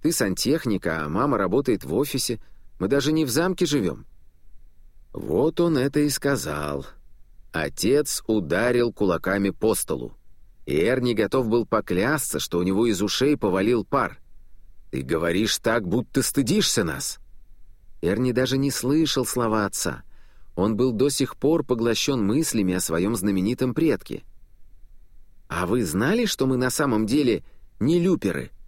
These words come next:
Люпескью. Наша настоящая фамилия Люпескью». Увидев гнев в глазах мужа, мать Эрни прервала разговор.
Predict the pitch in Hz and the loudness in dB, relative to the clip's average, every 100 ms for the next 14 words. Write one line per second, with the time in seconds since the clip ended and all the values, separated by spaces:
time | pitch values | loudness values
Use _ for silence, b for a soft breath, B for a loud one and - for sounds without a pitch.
0 | - - - - - - 95 139 160 - | -18 -18 -20 -20 -16 -2 0 2 2 0
1 | - 175 175 - - - - - 98 165 | 0 2 2 -2 -14 -18 -16 -2 0 0
2 | - 139 131 113 107 180 180 - 98 - | 2 0 0 0 2 2 2 0 0 0
3 | 82 175 226 107 - b b - 85 139 | 0 2 4 2 -2 b b -2 2 2
4 | 196 214 208 - 98 98 127 120 - - | 2 2 0 0 0 2 2 0 -6 -18
5 | - - - - - - - - - 85 | -18 -18 -20 -20 -20 -20 -20 -20 -8 -4
6 | 80 110 104 90 82 92 135 120 - 80 | -2 0 0 -2 -2 0 0 -2 -4 0
7 | 92 90 104 - 80 113 180 - - - | 0 2 0 -2 -2 0 0 -2 -6 -18
8 | - - - - 85 120 117 101 139 151 | -18 -18 -10 -2 0 0 0 2 2 4
9 | 151 143 110 139 139 127 123 107 127 135 | 2 2 2 4 4 4 4 4 2 2
10 | 110 107 92 76 - | 2 0 0 -2 -4